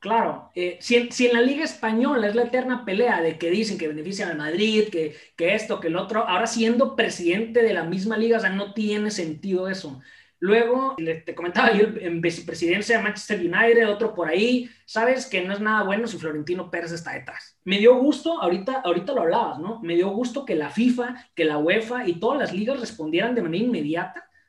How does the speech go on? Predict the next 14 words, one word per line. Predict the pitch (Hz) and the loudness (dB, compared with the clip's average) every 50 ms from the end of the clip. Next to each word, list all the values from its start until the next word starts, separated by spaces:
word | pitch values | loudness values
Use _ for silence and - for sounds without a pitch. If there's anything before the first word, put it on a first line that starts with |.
| _ _ _ | _ _ _
tomando | - 170 170 175 185 196 233 | -6 -4 -2 0 2 2 2
medidas | 226 175 160 165 185 202 226 233 226 208 | 2 2 0 0 2 2 2 0 0 -4
ante | 180 165 170 165 | -8 -6 -6 -6
esta | 160 - - 240 220 | -6 -4 -4 -2 0
locura | 185 160 - - 170 196 226 233 226 226 - - - | 0 -2 0 0 0 2 2 2 0 0 -2 -2 -2
de | - | -2
la | 214 - | -2 -2
separación | - - 165 165 175 170 165 151 - - 180 196 226 233 | -4 -6 -6 -6 -6 -6 -6 -8 -4 -4 -2 -2 0 0
y | 233 | 0
el | 208 | 0
intento | 175 170 170 190 190 196 196 240 240 - | -2 -2 -4 -4 -4 -2 -2 -2 -2 -2
por | 196 185 175 | -6 -6 -6
más | 185 190 208 214 - | -4 -4 -4 -4 -4
allá | 247 233 208 196 202 208 214 214 220 - | -4 -4 -2 -2 0 0 -2 -2 -4 -8